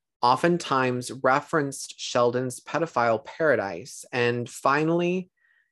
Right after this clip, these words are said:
it just had come up one too many times, and an official investigation was launched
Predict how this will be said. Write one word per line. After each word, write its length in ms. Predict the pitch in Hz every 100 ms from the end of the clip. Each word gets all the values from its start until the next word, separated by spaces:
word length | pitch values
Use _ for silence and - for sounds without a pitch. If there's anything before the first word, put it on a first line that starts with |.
| _
it 200 | - -
just 240 | - 160 -
had 200 | 170 165
come 260 | - 175
up 260 | 170 160 151
one 420 | 127 120 123 143
too 160 | 147 147
many 240 | 135 127
times, 760 | 123 - 139 101 67 67 - - -
and 140 | 123 123
an 80 |
official 640 | 117 - - 139 - 160 165
investigation 960 | 165 156 131 120 - 113 101 98 135
was 220 | 135 131 131
launched 500 | 120 123 123 -